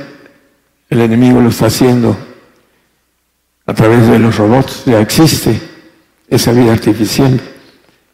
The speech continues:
Y hay mucha película de ficción, pero hay muchas cosas que sí son reales. Y él está inventando una vida artificial, porque no puede dar vida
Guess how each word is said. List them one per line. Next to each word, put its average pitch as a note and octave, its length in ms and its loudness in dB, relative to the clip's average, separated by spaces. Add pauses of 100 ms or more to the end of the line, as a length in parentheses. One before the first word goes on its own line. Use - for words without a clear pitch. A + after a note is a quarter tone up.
(480)
Y A2+ 460 2
hay B2 120 4
mucha G#2+ 720 0 (360)
película A2 760 0 (500)
de A#2+ 100 2
ficción, C3 560 0
pero B2+ 160 0
hay C3+ 60 2
muchas C3+ 280 0
cosas B2 220 0
que A#2 60 2
sí A#2+ 140 0
son A2+ 560 -2
reales. B2+ 560 -2 (920)
Y C3 120 0
él C3 240 4
está A2+ 300 0
inventando B2 580 2
una B2 160 4
vida A#2+ 200 4
artificial, G#2 760 -2
porque B2 180 -4
no B2+ 160 0
puede A#2+ 360 0
dar A#2 280 0
vida A#2 340 2